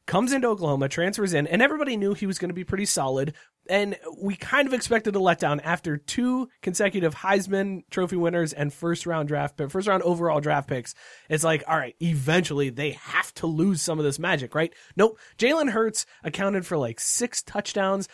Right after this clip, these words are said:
He went something stupid, like, twenty-three for twenty-six in the game. Just an absurd game. Uh, clearly jumped out to a front runner in the Heisman voting after that performance. It was absolutely amazing to watch that kid work. <laughs> And I'm like,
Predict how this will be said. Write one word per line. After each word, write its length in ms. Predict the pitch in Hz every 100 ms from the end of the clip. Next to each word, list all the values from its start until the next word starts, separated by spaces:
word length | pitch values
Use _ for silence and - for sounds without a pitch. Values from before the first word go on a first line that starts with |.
| -
He 100 | 202
went 160 | 208
something 320 | - 214 185 139
stupid, 640 | - - - 202 202 185
like, 220 | 156 143
twenty-three 560 | - 190 208 208 190 196
for 160 | 180
twenty-six 640 | 147 180 180 180 - 175 175
in 80 | 160
the 60 |
game. 340 | 147 151 160 156 - -
Just 240 | 202 202
an 100 | 214
absurd 680 | 160 143 - - 247 254 226
game. 400 | 185 160 156 156 151 - _
Uh, 300 | 156 147 147 135 -
clearly 580 | - 240 320 262 208
jumped 300 | 165 170 165 160
out 160 | 156
to 120 | 156
a 40 | 143
front 240 | 165 156
runner 240 | 151 143 139
in 80 |
the 80 | 135
Heisman 480 | 139 139 131 135 131
voting 380 | 139 131 131 131
after 280 | 139 135 139
that 220 | 131 127
performance. 460 | - 131 131 123 117
It 80 | 156
was 180 | 139 135 - _ - - -
absolutely 760 | 214 214 - 196 180 175 160 156
amazing 600 | 151 151 160 160 151 139
to 100 | 139
watch 220 | 143 143 151
that 120 | 147
kid 160 | 156
work. 380 | 139 143 156 147 -
<laughs> 120 | -
And 120 | 147 123
I'm 80 | 190
like, 280 | 175 151